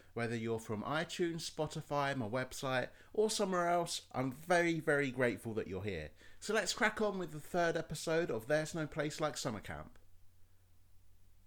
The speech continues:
So in this week's episode, we'll be looking at the most common mistakes made before camp,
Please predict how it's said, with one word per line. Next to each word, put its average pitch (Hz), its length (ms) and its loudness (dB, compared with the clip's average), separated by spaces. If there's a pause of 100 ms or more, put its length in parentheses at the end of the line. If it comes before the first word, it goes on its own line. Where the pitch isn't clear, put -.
(120)
So 202 160 4
in 214 120 6
this 240 160 0
week's 202 200 -2
episode, 196 400 2
we'll 175 200 2
be 175 280 2
looking 170 440 -2
at 127 220 -2
the - 120 -4
most 143 400 0
common 185 400 -4
mistakes 170 580 -2
made 139 240 0
before 127 380 2
camp, 131 420 0